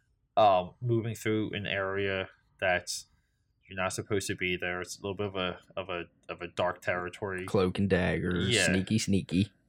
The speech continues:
Speaker 1: And at the end, you get a little bit of a reveal of, like, like, what these creatures are. But the movie's not, I mean, I thought the, the character conflict in that was really good. The guy and the girl.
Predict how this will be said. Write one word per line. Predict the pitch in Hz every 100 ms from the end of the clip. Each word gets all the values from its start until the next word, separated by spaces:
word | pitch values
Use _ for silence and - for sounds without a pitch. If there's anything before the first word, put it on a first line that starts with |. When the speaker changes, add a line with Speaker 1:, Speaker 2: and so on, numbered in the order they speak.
| -
Speaker 1:
And | 113 104 104 98
at | - 98 -
the | 104
end, | 98
you | 95
get | 87
a | 92
little | 95 92
bit | 87
of | 85
a | 85
reveal | 82 85 85 87 82 80 -
of, | 80 85 80 -
like, | 76 78 - _ _ _
like, | 76 92 -
what | 95
these | - 85
creatures | - - - 87
are. | - -
But | - 120
the |
movie's | 135 151 156 120
not, | 123 123 -
I | 143
mean, | 135 - - - -
I | 135
thought | - - - - - -
the, | - - _
the | -
character | 95 - 110 165 90
conflict | - 90 - - -
in | -
that | 69 50
was | 53
really | 104 127 104
good. | - -
The | 85
guy | 95 90
and | 82
the |
girl. | 78 95 -